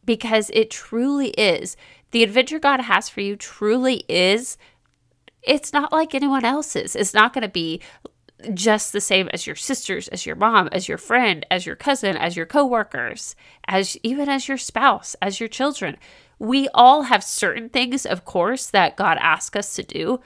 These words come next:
but there's a lot of details in between, <laughs> and, and I wanna help you with the details. I wanna help you with the practical side of, "Okay, today is Wednesday. What do I do today to,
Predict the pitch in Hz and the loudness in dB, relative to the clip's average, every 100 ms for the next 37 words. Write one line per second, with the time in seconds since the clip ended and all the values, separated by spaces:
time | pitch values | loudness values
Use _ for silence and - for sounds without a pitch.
0 | _ - 381 381 359 403 392 381 - 370 | _ 0 2 2 2 2 4 2 4 2
1 | 349 277 269 254 262 285 - 269 269 262 | 2 -6 -2 2 2 0 0 0 -2 -6
2 | 381 392 339 254 247 220 285 330 330 277 | -6 -4 0 0 4 8 8 8 6 4
3 | 277 - 240 294 302 233 175 247 - - | -2 -2 -2 -2 -2 -4 -4 -6 -8 -12
4 | 226 - - - - - 302 349 320 294 | -12 -14 -16 -20 0 6 8 8 6 4
5 | 277 226 262 240 247 208 - - 269 294 | 0 2 0 0 -2 -8 -10 0 2 2
6 | - 330 302 277 - 285 - - - 170 | 0 -2 0 0 4 4 4 0 2 2
7 | - - 220 214 - 202 _ _ - _ | 0 0 0 0 -8 -12 _ _ -20 _
8 | - 202 226 302 302 269 233 196 277 349 | 0 6 8 8 4 0 -4 0 4 4
9 | 202 - - - - - _ _ - 302 | 0 -10 -8 -10 -10 -18 _ _ 0 4
10 | 403 381 330 311 277 262 190 214 220 320 | 8 8 8 4 -2 -4 -4 -2 0 2
11 | 202 71 - - _ - 294 208 | 0 -4 -16 -20 _ 0 0 0